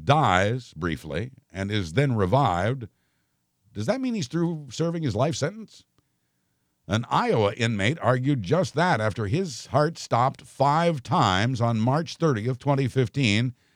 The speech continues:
in a hospital near the Iowa State Pen near Fort Madison. The next month, the inmate filed for release, but a judge has since ruled that since he is still among the living, he has to keep living that sentence.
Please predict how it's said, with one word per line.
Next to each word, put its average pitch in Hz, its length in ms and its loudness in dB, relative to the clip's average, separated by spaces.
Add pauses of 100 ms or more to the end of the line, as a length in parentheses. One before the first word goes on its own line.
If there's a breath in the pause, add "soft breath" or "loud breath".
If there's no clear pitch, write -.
(240)
in 85 100 -10
a 87 60 -6
hospital 113 580 2
near 110 160 2
the - 140 0
Iowa 120 340 2
State 123 320 -2
Pen 101 300 2
near 90 160 -4
Fort 107 240 0
Madison. 80 420 -2 (1120)
The - 80 -12
next - 280 -4
month, 120 360 0
the 107 180 -2
inmate 110 340 0
filed 127 380 2
for 120 160 2
release, 165 640 -2 (760)
but 101 160 -4
a 104 60 -2
judge 139 280 2
has 127 140 0
since 127 280 0
ruled 123 260 2
that 110 180 2
since 139 300 -2
he 131 180 2
is 135 180 2
still 127 340 -2
among 156 280 2
the 165 80 0
living, 113 420 2 (520)
he 82 180 -12
has 107 220 -2
to 120 80 -8
keep 113 220 0
living 85 300 0
that 80 200 -8
sentence. 73 500 -6